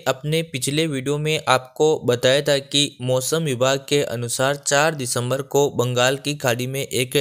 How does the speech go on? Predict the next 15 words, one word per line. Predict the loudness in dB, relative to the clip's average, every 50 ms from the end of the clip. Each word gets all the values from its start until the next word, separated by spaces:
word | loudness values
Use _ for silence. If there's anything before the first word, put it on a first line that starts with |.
| 0 0
निम्न | -2 -4 -2 -2 -4 -4
दबाव | -2 0 0 0 0
का | 0 0 -2 -2
क्षेत्र | 0 -2 -2 -2 -2 -2 -2
विकसित | -2 -2 -4 -4 -4 -4 -4 -6 -6 -4
होने | -4 -2 -2 0 0
वाला | 0 2 2 2 0
है। | 0 0 -2 -2 -2 -4 -4 -6 -2
जो | 0 0 0 0
निम्न | -2 -4 -4 -4 -4
दबाव | -4 -2 0 2 2 2 2
का | 2 0 0
क्षेत्र | 0 -2 -2 -2 -2 -2 -2 -2 -2 0
छह | -2 -4 -2 -2 -2
दिसंबर | -2 -2 -2 -2 -2 -4 0 0 0 0